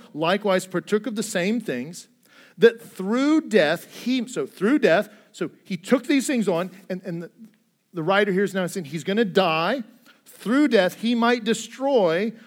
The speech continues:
the one who has power of death, that is the devil, and deliver all those who through fear of death were subject to lifelong slavery." He's come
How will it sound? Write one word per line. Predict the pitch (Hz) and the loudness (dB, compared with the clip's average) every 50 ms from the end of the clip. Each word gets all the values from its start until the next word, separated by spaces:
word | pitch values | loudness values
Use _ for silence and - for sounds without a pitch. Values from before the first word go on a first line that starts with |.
| - _ _ | -20 _ _
the | 147 139 165 | -8 -4 -4
one | 156 143 147 170 180 190 214 226 240 214 | -4 -4 -2 -2 0 0 0 0 -2 -2
who | 160 151 185 165 | -4 -4 -4 -4
has | 160 165 147 156 | -2 -2 -4 -4
power | - - - - 208 220 196 175 170 160 165 165 170 - | -8 -14 -12 -8 -4 -2 -2 0 0 0 0 -2 -4 -4
of | 170 175 175 151 139 123 | -6 -4 -4 -6 -6 -8
death, | 127 110 87 - - - - _ _ _ _ _ _ _ | -10 -10 -10 -12 -20 -20 -20 _ _ _ _ _ _ _
that | - 135 131 131 | -6 -4 -4 -2
is | 127 123 110 - | -4 -6 -6 -8
the | 127 117 | -12 -10
devil, | 113 123 113 110 - 92 - _ _ _ _ _ _ _ _ _ _ _ _ _ _ _ _ _ _ _ _ _ _ - | -10 -12 -12 -14 -16 -20 -20 _ _ _ _ _ _ _ _ _ _ _ _ _ _ _ _ _ _ _ _ _ _ -14
and | 143 143 | -12 -10
deliver | 135 131 135 165 175 185 170 175 - | -8 -4 -2 0 0 0 0 -4 -6
all | - 143 147 160 170 185 190 | -6 -4 -4 -2 -2 -2 -2
those | 160 147 147 135 139 139 139 135 139 139 - - - _ _ _ _ _ _ _ _ _ _ | -4 -4 -2 -2 -2 -2 -2 -4 -6 -8 -12 -18 -20 _ _ _ _ _ _ _ _ _ _
who | - 151 135 120 | -14 -12 -12 -12
through | - - - 147 170 190 226 220 | -14 -14 -8 -4 -2 -2 -2 -2
fear | 220 - - 135 120 117 113 | -4 -6 -8 -6 -4 -4 -6
of | 127 - 127 117 113 | -6 -10 -14 -14 -12
death | - 120 110 107 107 - - | -10 -10 -10 -10 -12 -18 -20
were | - 127 117 | -20 -20 -18
subject | - - - - - 185 190 165 135 117 120 113 113 - _ _ | -16 -16 -8 -4 -2 -2 -2 -2 -4 -8 -10 -10 -10 -14 _ _
to | - 131 117 | -18 -18 -16
lifelong | 113 113 120 127 139 135 131 - 127 123 123 120 123 117 | -14 -10 -8 -6 -6 -8 -8 -10 -12 -12 -12 -12 -14 -16
slavery." | - - - 104 104 101 90 - 98 87 80 _ _ _ _ _ _ _ _ _ _ _ _ _ _ _ _ _ _ _ _ _ | -18 -20 -20 -20 -20 -20 -20 -20 -20 -20 -20 _ _ _ _ _ _ _ _ _ _ _ _ _ _ _ _ _ _ _ _ _
He's | _ - 151 135 - - | _ -12 -12 -12 -12 -12
come | - 190 - 185 175 139 117 110 120 131 | -12 -12 -10 -8 -8 -8 -10 -10 -14 -16